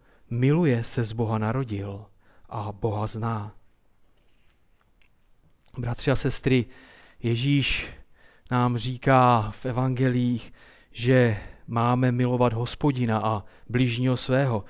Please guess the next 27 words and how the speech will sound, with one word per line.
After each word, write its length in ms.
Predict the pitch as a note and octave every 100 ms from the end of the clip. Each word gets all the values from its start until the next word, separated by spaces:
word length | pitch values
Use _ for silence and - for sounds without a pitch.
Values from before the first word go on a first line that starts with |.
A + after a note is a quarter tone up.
| -
že 120 | - B2
to 80 |
jsou 260 | C3 - C3
dvě 180 | C3 B2+
nejdůležitější 960 | B2 D3 D#3+ D3 C#3 C3+ C#3+ C3 - C#3
přikázání. 960 | - C#3 C#3 C3 A#2 G2+ G2+ G#2 G2 _ - _ _ _ _ _ _ _ _ _ _ _ _ _ _ _ _ _ _ - _ _ _ - _ _ _ - - - - - - - -
A 80 | B2+
jak 180 | F3+
můžeme, 560 | G#3+ G#3+ F3 D#3+ D#3 A#2+ - - B2+
a, 180 | C3 B2
tedy 420 | - C#3 C3 A2+
ten 400 | - B2 A#2 G2+
dnešní 500 | A2 B2 - D3+ C#3+
text, 640 | C#3 B2 G2 - - - - - - _ _ _ _ _ _
a, 120 | - G#2
aplikovat 760 | F#2 G2+ - C#3+ - A#2+ A#2
v 60 | G#2+
našich 360 | A2 - A2+
životech? 640 | G#2+ A2 G#2+ G#2+ F#2+ - - - - _ - - - -
Tak 160 | A2
řada 200 | A2+ B2
věcí 360 | A#2+ B2+ - C3+
už, 280 | A#2+ - -
a, 160 | A#2 A2+
vyplývá 640 | B2 - D#3+ D#3 C3 A2
z 120 | -
toho, 260 | - B2